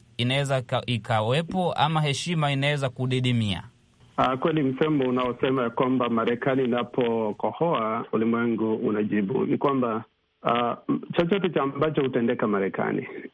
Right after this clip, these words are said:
Speaker 2: iwe ni cha mambo ya jinsia ama ni mambo ya familia, ah, ya mambo ya kidini ama chochote, sheria,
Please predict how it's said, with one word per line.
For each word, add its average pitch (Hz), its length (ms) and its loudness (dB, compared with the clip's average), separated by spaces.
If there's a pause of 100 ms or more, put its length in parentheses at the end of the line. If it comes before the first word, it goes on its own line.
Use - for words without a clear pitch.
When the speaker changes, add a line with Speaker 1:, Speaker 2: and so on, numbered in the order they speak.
(100)
Speaker 2:
iwe 143 420 0
ni 127 140 0
cha 110 380 0
mambo 120 360 0
ya 120 80 0
jinsia 135 640 0
ama 120 320 0
ni 110 160 0
mambo 120 340 2
ya 110 380 -2 (480)
familia, 139 640 0
ah, 135 180 -2
ya 135 120 0
mambo 131 260 2
ya 117 260 0
kidini 143 720 0
ama 131 240 0
chochote, 127 540 0
sheria, 135 580 0